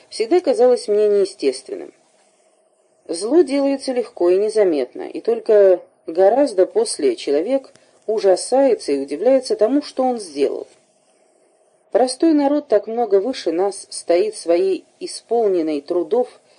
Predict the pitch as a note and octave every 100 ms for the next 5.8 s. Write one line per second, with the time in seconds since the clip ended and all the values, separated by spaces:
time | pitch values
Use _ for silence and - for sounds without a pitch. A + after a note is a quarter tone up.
0 | _ _ _ _ F3 E3+ - A3+ E3 D#3+
1 | C#4 - C3 F2 _ _ _ _ - F#3
2 | D#4+ F4 C#4+ C4 - G#3+ G3+ - C4+ B3
3 | A#3 G3+ F3+ E3+ B3+ B3+ G#3 F#3+ - -
4 | D#4+ - A#3+ G#3 G#3 G#3+ - G3+ G3 E3
5 | D#3+ D3+ D3+ D3+ C#3 A#2+ C#2